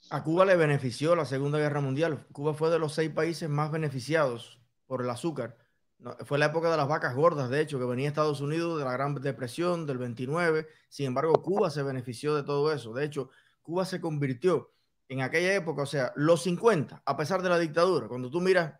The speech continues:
eh, por ejemplo, la investigación de Fraginal, Fraginal, y buscas, eh, todo, todo el desarrollo económico de Cuba en los cuarenta y los cincuenta, fueron las épocas más pródigas de Cuba en tema de economía, ojo.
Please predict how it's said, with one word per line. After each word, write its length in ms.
eh, 220
por 180
ejemplo, 360
la 120
investigación 840
de 420
Fraginal, 580
Fraginal, 580
y 100
buscas, 560
eh, 460
todo, 400
todo 260
el 80
desarrollo 400
económico 440
de 120
Cuba 240
en 180
los 200
cuarenta 460
y 40
los 140
cincuenta, 520
fueron 240
las 120
épocas 440
más 220
pródigas 460
de 120
Cuba 240
en 100
tema 260
de 80
economía, 840
ojo. 400